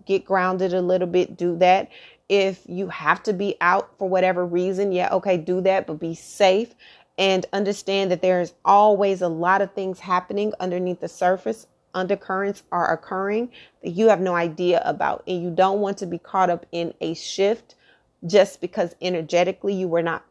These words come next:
following the path you needed to follow and being where you needed to be at the time where you were required to. This is about trusting the process, right?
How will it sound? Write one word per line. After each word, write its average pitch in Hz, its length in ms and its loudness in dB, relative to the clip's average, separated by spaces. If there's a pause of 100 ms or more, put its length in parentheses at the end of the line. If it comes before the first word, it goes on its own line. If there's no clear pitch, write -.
following 175 460 2
the 156 60 -4
path 165 400 -6
you 165 120 -6
needed 160 340 -6
to 170 80 -10
follow 165 400 0
and 151 160 -2
being 170 260 0
where 160 120 -2
you 156 180 -4
needed 156 400 -4
to 160 100 -2
be 156 320 -2 (360)
at 180 160 4
the 185 80 0
time 170 480 0
where 165 100 0
you 165 140 -2
were 156 140 -4
required - 580 -6
to. - 160 -16 (580)
This 190 160 -2
is 196 100 -2
about 170 300 2
trusting 190 600 -2
the 185 60 -4
process, - 760 -8 (1400)
right? 175 340 4